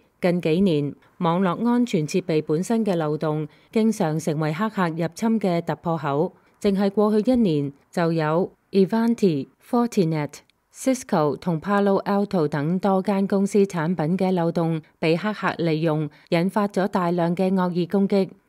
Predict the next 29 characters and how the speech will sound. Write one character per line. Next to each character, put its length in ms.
二 160
零 160
二 40
零 300
年， 280
Sophos 540
發 180
現 280
黑 180
客 300
以 180
感 260
染 240
全 220
球 300
幾 180
萬 240
台 260
防 300
火 220
牆 260
設 140
備， 360
試 220
圖 260
安 220
裝 240
名 240
為 320